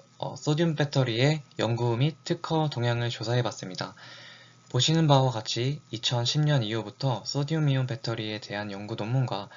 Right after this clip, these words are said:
특허 출원 건수 모두, 어, 급격하게 증가하는 모습을 확인할 수 있었습니다.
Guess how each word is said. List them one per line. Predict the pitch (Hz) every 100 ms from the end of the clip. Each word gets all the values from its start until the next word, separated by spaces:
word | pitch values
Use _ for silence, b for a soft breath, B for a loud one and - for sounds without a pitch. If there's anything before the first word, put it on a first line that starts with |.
| B B
특허 | - 143 151
출원 | - 147 143
건수 | 139 135 -
모두, | 104 104 127 165 170 B B B
어, | -
급격하게 | - 160 156 123 113
증가하는 | 123 117 110 113 113 101
모습을 | 98 - 107 151 143
확인할 | 143 135 127
수 | - 104
있었습니다. | 98 - - - - -